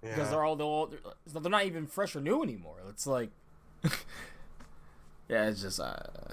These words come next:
Speaker 1: yeah, I, I,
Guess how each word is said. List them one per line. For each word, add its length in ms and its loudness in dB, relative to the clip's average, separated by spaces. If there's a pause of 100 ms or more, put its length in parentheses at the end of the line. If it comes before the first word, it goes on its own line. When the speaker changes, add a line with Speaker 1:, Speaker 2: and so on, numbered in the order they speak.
(640)
Speaker 1:
yeah, 320 2 (480)
I, 380 4 (560)
I, 200 4